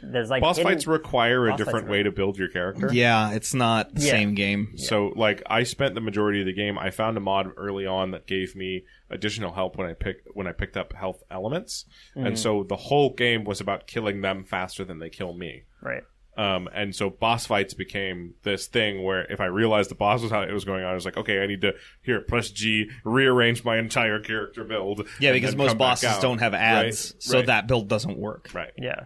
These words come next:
Speaker 2: Like, the, the most annoying enemy in the game was the Phoenix, because it just kills you in one hit.
Speaker 1: Yeah, it seems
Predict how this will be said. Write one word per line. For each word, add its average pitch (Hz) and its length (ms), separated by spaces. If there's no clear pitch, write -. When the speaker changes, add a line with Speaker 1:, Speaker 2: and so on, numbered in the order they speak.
Speaker 2:
Like, 107 180
the, 113 120
the 107 80
most 120 240
annoying 110 440
enemy 107 280
in 101 80
the 98 60
game 160 260
was 113 120
the 107 60
Phoenix, 143 520
because - 680
it - 100
just 95 200
kills 113 220
you 113 80
in 110 80
one 113 140
hit. 151 300
Speaker 1:
Yeah, 143 240
it 160 240
seems 185 420